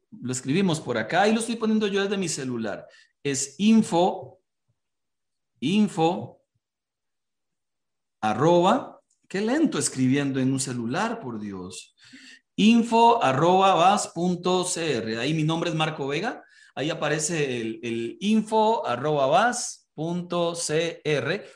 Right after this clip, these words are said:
o consejería arroba vas punto C R.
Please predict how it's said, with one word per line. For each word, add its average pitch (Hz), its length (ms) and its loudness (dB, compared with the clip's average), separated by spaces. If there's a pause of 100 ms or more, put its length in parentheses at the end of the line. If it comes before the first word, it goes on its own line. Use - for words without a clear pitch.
(140)
o 247 380 2
consejería 180 1200 -4 (540)
arroba 175 400 2
vas 156 480 -2 (360)
punto 147 480 -6
C 117 360 -4
R. 95 280 -6